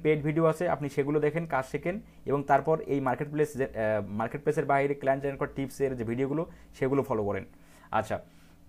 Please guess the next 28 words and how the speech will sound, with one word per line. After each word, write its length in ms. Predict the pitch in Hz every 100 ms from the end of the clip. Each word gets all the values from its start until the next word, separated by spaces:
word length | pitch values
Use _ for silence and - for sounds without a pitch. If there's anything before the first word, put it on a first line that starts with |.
| - - - - - - - -
চলেন 280 | 151 170
আমরা 240 | 165 143 139
এখন 380 | 127 170 175 -
দেখি 420 | 113 131 135 175
যে 120 | 151 151
কিভাবে 680 | - 160 151 160 185 196 220 - 120
একটা 180 | -
ক্লায়েন্টকে 400 | - 147 143 165
মেসেজ 320 | 139 123 151 139
দিতে 340 | 143 165 175 - - -
কি 100 | 220
লাগে 280 | 196 151 185
এবং 260 | 185 160 156
কি 80 | 208
লিখতে 240 | 180 - 120
হয় 160 | 98 - - - - -
সেটাই 200 | 147 151
আমি 160 | 139 131
দেখাবো 340 | 117 127 170
এবং 240 | - 151 135
আমার 340 | 143 165 180 247 - - -
ক্লায়েন্টের 360 | 147 156 165
দেওয়া 160 | 151 156
মেসেজটাই 440 | 147 139 151 170
আমি 180 | 151 143
আপনাদের 360 | 127 - 123 113
আজকে 200 | 101 110
দেখাচ্ছি। 400 | 98 95 -